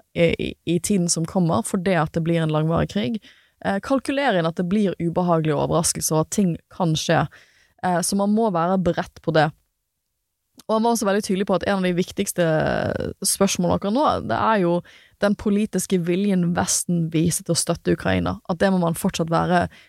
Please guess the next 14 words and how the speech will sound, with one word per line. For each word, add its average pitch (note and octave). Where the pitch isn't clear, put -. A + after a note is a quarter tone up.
veldig F#3+
tydelig F#3+
på. D#3+
Og G3+
man G#3
kan A3+
jo G#3
si G#3
at F3+
det, G3
det F#3+
uformelle F3
nato-toppmøtet E3+
denne E3+